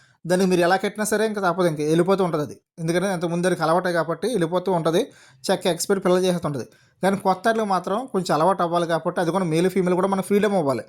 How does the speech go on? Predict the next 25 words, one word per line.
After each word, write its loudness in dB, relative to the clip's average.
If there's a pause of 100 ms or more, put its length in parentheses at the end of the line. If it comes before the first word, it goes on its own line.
(120)
ఇప్పుడు -2
చూసారా 4
నేను 0
రెండిటికి 0
ఎలా 0
ఫ్రీడమ్ 2
ఇచ్చాను -6
అలా -6
ఫ్రీడమ్ 0
ఇస్తే -2
మీకు 0
అనేది 2 (500)
అవి 6
చక్కగా -2
తొందరగా 2 (480)
మీకు 2
అనేది 2
బీడింగ్‌లో 2
అయితే 2
అవకాశాలు 0
ఎక్కువగా -2
ఉంటాయి. -2
తొందరగా 0
జత 0
కలిసి 0